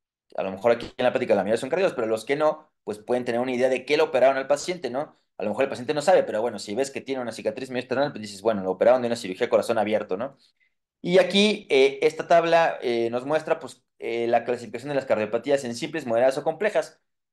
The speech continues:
Las simples, pues, una valvulopatía aórtica aislada o valvulopatía mitral aislada, una C I A ostium secundum, una C I B restrictiva, una estenosis pulmonar leve, ¿no?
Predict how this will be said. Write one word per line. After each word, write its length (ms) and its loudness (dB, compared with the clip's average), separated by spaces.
Las 180 0
simples, 340 0
pues, 240 -2
una 160 -2
valvulopatía 800 0
aórtica 460 0
aislada 520 6
o 100 -4
valvulopatía 580 -4
mitral 280 -2
aislada, 640 2
una 240 -4
C 220 0
I 160 4
A 300 6
ostium 300 -4
secundum, 640 -4
una 200 -4
C 180 0
I 60 4
B 100 6
restrictiva, 420 0
una 100 -2
estenosis 300 -6
pulmonar 600 0
leve, 320 -2
¿no? 300 -8